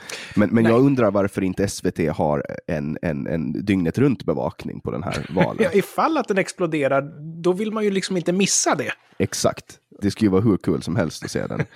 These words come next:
Speaker 2: <laughs>
Speaker 1: Men det, det är som, som kommunens miljöchef säger då, att just nu jäser valen på grund av förruttnelseprocessen och kan explodera.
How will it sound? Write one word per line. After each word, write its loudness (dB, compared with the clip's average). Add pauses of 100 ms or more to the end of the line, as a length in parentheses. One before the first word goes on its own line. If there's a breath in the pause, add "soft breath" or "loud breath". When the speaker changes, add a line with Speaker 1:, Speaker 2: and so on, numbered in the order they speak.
(100)
Speaker 2:
<laughs> -8
Speaker 1:
Men 2
det, 2
det 4
är 4
som, -2
som -2
kommunens 2
miljöchef 2
säger 0
då, 0
att -4
just 0
nu 6
jäser 2
valen 0
på -6
grund -2
av -2
förruttnelseprocessen -4
och -6
kan 0
explodera. -6